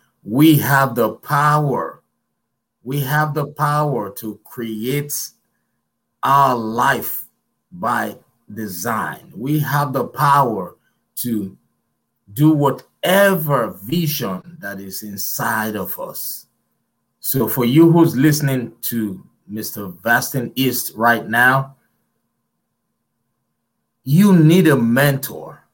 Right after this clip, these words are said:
You need a coach. When I was much younger, I made so many mistakes <laughs> because although mistakes are part of growth, but when you have a coach and a mentor,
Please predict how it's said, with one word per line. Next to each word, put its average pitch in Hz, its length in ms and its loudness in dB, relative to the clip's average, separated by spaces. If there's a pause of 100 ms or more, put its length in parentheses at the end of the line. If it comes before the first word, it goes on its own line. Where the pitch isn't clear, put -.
(160)
You 139 240 -2
need 147 200 4
a 120 140 -2
coach. - 600 -4 (1500)
When 117 180 -2
I 147 100 4
was 151 220 2
much 143 240 0
younger, 156 580 0 (300)
I 135 100 0
made 135 260 0
so 175 460 -2
many 147 260 2
mistakes 131 800 -4 (460)
<laughs> - 480 -12
because 117 380 -6
although 127 300 0
mistakes 170 480 0
are 147 120 0
part 151 200 0
of 123 260 -2
growth, - 540 0 (560)
but 123 200 -6
when 156 240 2
you 214 120 2
have 196 200 2
a 170 140 2
coach 196 420 -2
and 120 160 -6
a 113 80 -6
mentor, 147 760 -4